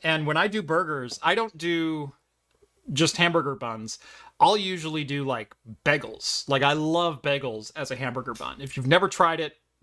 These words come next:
frickin' go for it. Um, it's amazing. Uh, but made myself some, some barbecue bacon cheeseburgers, all the trimmings, everything, times two, uh, plus a full side of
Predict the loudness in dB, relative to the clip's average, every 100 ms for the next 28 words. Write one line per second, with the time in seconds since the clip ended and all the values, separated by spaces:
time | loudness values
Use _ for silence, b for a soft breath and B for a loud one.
0 | -20 -2 0 0 0 -2 -4 -10 -16 -18
1 | -20 -18 -18 _ 4 6 4 0 -6 -14
2 | _ _ -10 -6 -4 -2 -2 -2 -10 -18
3 | B B B 4 6 4 -2 -6 -4 -2
4 | -2 -8 _ _ _ 2 2 4 0 0
5 | -2 -2 -4 -6 -6 -6 -6 -6 -8 4
6 | 4 4 -2 -8 -8 -10 _ -2 0 -2
7 | -4 -4 -6 -4 0 0 2 2 2 2
8 | 0 -2 -4 0 2 0 -2 -4 -4 -4
9 | -6 -6 -4 -2 -2 -2 -4 0 2 2
10 | -2 -2 -2 -2 -6 -16 B B B 2
11 | 4 4 2 0 0 0 -4 -2 -2 0
12 | -2 -2 -4 -6